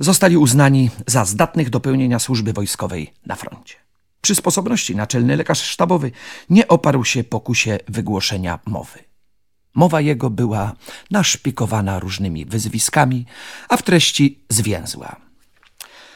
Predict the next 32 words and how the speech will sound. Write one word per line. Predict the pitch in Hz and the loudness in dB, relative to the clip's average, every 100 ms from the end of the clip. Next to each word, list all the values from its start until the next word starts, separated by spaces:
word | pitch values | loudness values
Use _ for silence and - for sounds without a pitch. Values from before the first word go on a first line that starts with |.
| _ | _
Wszyscy, | - 262 226 - 214 196 151 _ _ _ _ | 2 4 6 4 2 0 -2 _ _ _ _
jeden | 131 165 147 127 | 4 6 8 6
w | |
drugiego, | 113 139 143 127 | 6 4 6 4
to | 123 110 | 2 -2
bydlęta | 107 139 147 160 185 175 - - - | 2 4 6 6 4 0 -4 -6 -6
i | |
gnój | - 147 156 170 165 - - - - - | 0 8 8 8 2 -8 -18 -20 -20 2
i | 175 | 6
jedynie | 214 220 214 | 8 8 6
w | - | 4
tym | 254 214 | 4 6
wypadku, | 175 175 - 170 | 4 2 2 2
gdy | 127 143 | 4 4
będą | 156 147 147 | 4 4 4
dzielnie | 208 185 165 | 6 4 2
walczyli | 127 120 135 120 | 0 2 2 2
za | 107 | 2
najjaśniejszego | 110 104 104 - 98 - - - | 0 0 -2 -2 -4 -2 -2 -2
Pana, | - - 82 - - | 0 0 -2 -8 -4
będą | - 185 160 | 2 4 6
mogli | 143 127 120 | 6 4 2
powrócić | 120 107 127 123 117 - | 2 4 4 4 0 -2
do | 104 | -4
społeczności | - - 101 - 98 - - | -4 -2 -2 -2 -4 -6 -8
ludzkiej, | 78 - - - - - - - | -10 -10 -10 -10 -12 -14 -8 -2
a | - | 2
po | 220 | 4
wojnie | 220 220 190 156 | 4 4 4 2
będzie | 127 120 117 110 | 2 2 2 0
im | 104 - | -2 -2
odpuszczone, | 120 - 143 - - 107 76 - | -4 -6 -8 -6 -2 -2 -2 -14